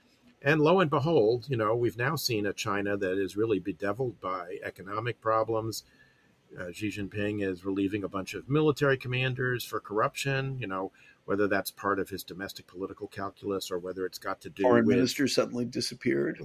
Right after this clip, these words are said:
Speaker 1: the sort of foreign minister suddenly disappears for having an affair with a journalist. Um,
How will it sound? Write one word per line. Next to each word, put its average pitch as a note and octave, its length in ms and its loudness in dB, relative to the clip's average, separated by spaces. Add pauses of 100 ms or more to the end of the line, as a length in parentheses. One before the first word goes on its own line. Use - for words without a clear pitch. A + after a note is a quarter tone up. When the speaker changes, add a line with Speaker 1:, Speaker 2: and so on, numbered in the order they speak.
(200)
Speaker 1:
the G#2 40 -12
sort A#2 280 2
of F#2+ 60 -8
foreign A2 540 -2
minister A2+ 360 0
suddenly B2 360 2
disappears A2+ 540 0
for G2 140 -2
having G#2+ 240 2
an G2 80 -2
affair B2 440 6
with G2+ 200 2
a F2+ 180 0 (460)
journalist. D#3 880 2
Um, G2+ 520 0